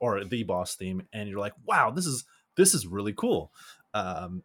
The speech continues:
and I think some of the shop themes are really cool. Uh, the weapon shop theme is probably one of my favorite songs in a game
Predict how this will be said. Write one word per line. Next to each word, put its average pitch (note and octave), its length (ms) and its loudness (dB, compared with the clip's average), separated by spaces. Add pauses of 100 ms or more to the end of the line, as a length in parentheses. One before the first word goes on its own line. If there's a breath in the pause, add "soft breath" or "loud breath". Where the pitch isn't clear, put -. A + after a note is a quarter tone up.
(120)
and C3+ 200 2
I B2+ 100 2
think D#3 180 2
some D3+ 160 2
of B2+ 40 2
the A2+ 80 4
shop D#3+ 340 4
themes F#2+ 300 -2
are F#2 260 0
really F#2 220 -4
cool. G#2+ 160 -2
Uh, E2+ 120 0
the G2 100 -2
weapon A2+ 260 4
shop F2+ 260 0
theme F2+ 140 -4
is E2+ 80 -6
probably A2 280 4
one G2+ 120 0
of F#2 60 -2
my F2 80 -8
favorite G#2+ 420 -2
songs F2+ 560 0
in F#2 160 -4
a F2+ 80 -4
game E2+ 380 -2